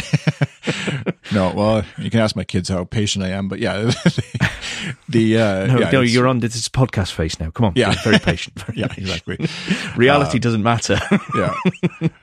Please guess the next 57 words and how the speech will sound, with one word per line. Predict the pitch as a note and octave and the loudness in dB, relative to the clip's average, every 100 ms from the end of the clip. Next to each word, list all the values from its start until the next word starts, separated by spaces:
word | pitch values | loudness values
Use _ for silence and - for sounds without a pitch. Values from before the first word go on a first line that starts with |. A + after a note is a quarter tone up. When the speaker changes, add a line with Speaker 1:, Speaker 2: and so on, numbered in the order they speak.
| _ _ _ - | _ _ _ 0
Speaker 1:
Yeah, | E3 | 2
no, | C3+ | 4
it's, | C#3+ A#2+ | 2 2
uh, | |
it | C#3 B2+ | 2 4
is | C3+ A2 | 4 4
what | A2+ G#2 | 0 0
you, | A#2 G2+ | 0 2
yeah, | G2 E2+ - | 0 -2 -4
and | F#2 | -4
that's | F#2+ G2+ | -2 0
where | G2 F#2+ | 0 0
I, | F#2 | -2
having | - B2 A#2 | 0 0 0
a | |
partner | G2+ A#2+ A2 | 0 2 2
like | G2 | -2
Kyle | - A2+ G2+ F#2 F#2 - | 0 2 2 0 -4 -8
Roderick, | A2+ G#2+ F2+ E2 | -2 -2 -2 -6
who, | - | -8
who | E2 E2 E2+ | -6 -6 -8
works | F2 E2 - | -10 -10 -12
with | E2+ - | -14 -12
me | |
here | D2+ D2+ | -10 -12
at | - | -12
Good | D#2 | -12
Stuff, | - C#2+ - | -8 -10 -8
it | D2+ | -10
obviously | D#2 D#2 D#2 | -10 -10 -8
helps | D2 - | -10 -10
a | |
ton | D#2 D#2 D#2 | -10 -10 -10
'cause | D2+ | -10
he | D2+ | -12
gets | D2+ D2 - - | -12 -8 -8 -6
lost | D2+ D2 - | -4 -4 -4
in | |
the | D#2+ | -6
weeds | D#2 D#2 | -6 -6
sometimes | - D2+ D2+ | -6 -8 -10
of | D2+ | -12
code, | - E2 D#2 | -8 -8 -8
and, | D2+ D#2+ D2 | -10 -12 -14
and | D#2+ | -14
I | C#2+ | -12
don't | D2+ C#2+ | -12 -14
have | E2 | -16
to | - | -14
go | D#2 | -12
as | D#2 | -12
deep | D#2 D#2 - | -10 -12 -10
as | |
he | - | -10
does, | E2+ D#2+ - | -10 -10 -10
and | - | -12
then | - - | -14 -16